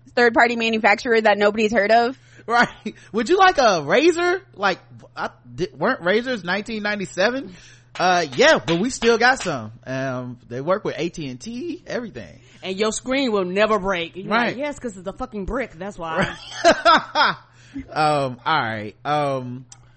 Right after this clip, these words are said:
Speaker 2: so yeah, C D sales are down eighteen point five percent last year. Some experts, uh, say Best Buy's, uh, receipts to just, uh, went down to just forty million dollars annually.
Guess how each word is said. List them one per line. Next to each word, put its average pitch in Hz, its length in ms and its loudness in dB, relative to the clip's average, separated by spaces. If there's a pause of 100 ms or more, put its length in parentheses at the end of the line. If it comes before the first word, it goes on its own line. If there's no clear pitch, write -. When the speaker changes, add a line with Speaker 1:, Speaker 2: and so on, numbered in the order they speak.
(400)
Speaker 2:
so 156 120 -4
yeah, 165 260 0
C 214 180 -8
D 233 140 -4
sales 196 280 0
are 175 60 -4
down 165 320 0
eighteen 160 360 -6
point 151 240 -8
five 147 240 0
percent 143 320 -10
last 135 320 -4
year. 131 220 -8
Some 139 240 -10
experts, 127 720 -10
uh, 117 320 -6
say 120 400 -8
Best 127 280 -10
Buy's, 123 380 -4 (200)
uh, 107 320 -10
receipts 120 460 -12
to 131 100 -14
just, 117 420 -12 (140)
uh, 101 520 -12
went 135 240 -12
down 123 220 -8
to 113 60 -16
just 117 200 -14
forty 127 220 -10
million 120 260 -10
dollars 117 300 -8
annually. 160 560 -12